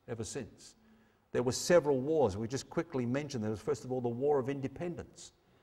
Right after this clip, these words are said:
Israel was just a nation, ju-, a fledgling nation. Hardly had time to gather any arms.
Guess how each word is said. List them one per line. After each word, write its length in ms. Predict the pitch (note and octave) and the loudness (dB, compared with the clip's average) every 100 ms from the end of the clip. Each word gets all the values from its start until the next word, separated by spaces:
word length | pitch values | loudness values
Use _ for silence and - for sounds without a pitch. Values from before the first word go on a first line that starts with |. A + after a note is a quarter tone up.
| _ | _
Israel 360 | D#3 C#3 C#3 B2+ | -4 0 2 2
was 160 | A#2 | 0
just 400 | - D#3+ D#3+ - | -2 -2 -2 -6
a 60 | D3+ | -6
nation, 380 | D3 C#3+ - F#2+ - _ | -6 -6 -6 -10 -12 _
ju-, 120 | D#3 - | -4 -4
a 80 | |
fledgling 580 | A2+ - D#3 E3+ D#3 D3 | -8 -2 -2 -2 -4 -6
nation. 340 | C3 A2 - - - _ _ _ _ _ _ _ _ _ _ _ | -6 -8 -12 -18 -20 _ _ _ _ _ _ _ _ _ _ _
Hardly 360 | E3+ E3+ D3+ | 0 0 0
had 220 | C#3 C#3+ C#3+ | 0 -2 -4
time 360 | D#3 D3+ D3+ | -8 -6 -6
to 200 | C#3+ B2+ A#2 - - F#2 - _ - B2 | -2 -2 -2 -14 -16 -16 -16 _ -16 -6
gather 260 | D3+ C#3+ C#3+ | -4 -2 -2
any 260 | D#3 D3 | -4 -6
arms. 640 | - C3 A2 A#2+ - - | -6 -6 -6 -10 -14 -20